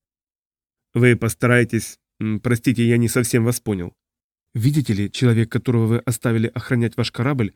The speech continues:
находится уже не там. Мне очень стыдно, но я должен сообщить, что во время последнего поединка этого тура ваш человек вдруг чего-то испугался и убежал прочь.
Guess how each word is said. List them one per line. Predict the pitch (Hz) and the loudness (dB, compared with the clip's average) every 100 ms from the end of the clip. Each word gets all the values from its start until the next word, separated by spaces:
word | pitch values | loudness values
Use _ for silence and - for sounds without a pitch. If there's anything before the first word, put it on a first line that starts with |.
| _ _ - | _ _ -2
находится | 120 190 190 - - | 0 2 2 0 -2
уже | 135 120 | 0 0
не | 110 | 0
там. | 104 98 92 - _ _ _ _ | -4 -8 -12 -14 _ _ _ _
Мне | 123 | 2
очень | 117 - 110 | 2 0 -6
стыдно, | - 156 120 | -2 0 2
но | 113 117 | 2 2
я | |
должен | 113 117 117 | 2 2 0
сообщить, | - 117 - 165 - _ _ | 0 -2 -2 -8 -10 _ _
что | - - | -4 4
во | 131 | 4
время | 123 127 120 | 6 4 4
последнего | 123 - 131 110 117 | 0 0 0 2 0
поединка | 117 120 123 113 123 | 2 2 2 0 -2
этого | 131 120 113 | -2 -2 -2
тура | - 156 127 - _ _ _ | 0 0 0 -4 _ _ _
ваш | 123 120 | 0 0
человек | - 120 127 - _ | 2 4 4 0 _
вдруг | 123 123 113 | -2 0 0
чего-то | - 120 120 | 0 0 0
испугался | - - 123 117 147 - | -6 -4 -2 0 -2 -2
и | 117 127 | -2 0
убежал | 113 113 113 | 0 0 0
прочь. | 104 104 98 - | -4 -6 -8 -10